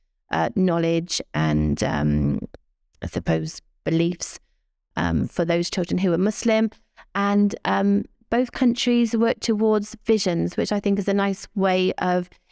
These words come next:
getting everybody across different sectors working towards the same goals. So if I think about the Saudi vision, during our induction week, we actually had a look with our staff at the vision realization programs that,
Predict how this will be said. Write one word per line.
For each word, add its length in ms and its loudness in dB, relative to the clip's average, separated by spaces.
getting 240 2
everybody 720 0
across 380 -4
different 360 -2
sectors 520 -4
working 380 0
towards 360 0
the 80 -4
same 340 0
goals. 480 0
So 260 0
if 160 -2
I 60 -2
think 180 0
about 220 -2
the 80 -2
Saudi 400 -2
vision, 560 -2
during 260 0
our 140 0
induction 640 0
week, 300 -2
we 100 2
actually 300 -2
had 240 -4
a 60 0
look 320 0
with 120 0
our 160 0
staff 380 -4
at 140 -2
the 440 0
vision 600 2
realization 1120 0
programs 680 0
that, 180 0